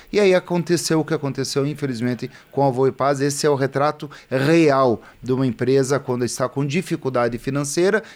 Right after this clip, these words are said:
que muda o nome, muda o C N P J e acaba operando e transportando milhares de pessoas, praticamente numa roleta russa. Era visível, quem utilizava os aviões da Passaredo e da Voipaz,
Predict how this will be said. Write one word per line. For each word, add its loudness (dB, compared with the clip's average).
que 2
muda 6
o 4
nome, 2
muda 4
o 6
C 0
N 2
P 2
J 2
e 4
acaba 0
operando 0
e -4
transportando -4
milhares 4
de -4
pessoas, -2
praticamente -2
numa 2
roleta 0
russa. -4
Era 0
visível, 2
quem -4
utilizava -2
os -2
aviões 2
da 0
Passaredo -2
e -4
da 0
Voipaz, -2